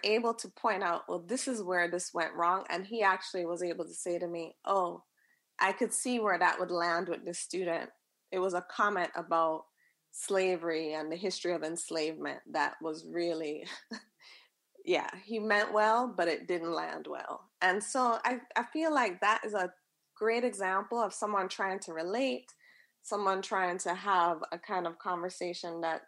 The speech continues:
shows that I empathize, but in the wrong context and said to the wrong person, it can, it can just land really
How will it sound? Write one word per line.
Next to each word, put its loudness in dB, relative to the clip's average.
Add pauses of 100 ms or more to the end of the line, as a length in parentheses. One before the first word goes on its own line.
(140)
shows 0
that 2
I 8 (100)
empathize, 4 (680)
but 6 (800)
in 4
the 4
wrong 4 (280)
context 0
and -4
said 0 (140)
to -8
the -2
wrong 2
person, -2 (560)
it -2
can, 0
it -4
can -4
just -6
land 0
really -6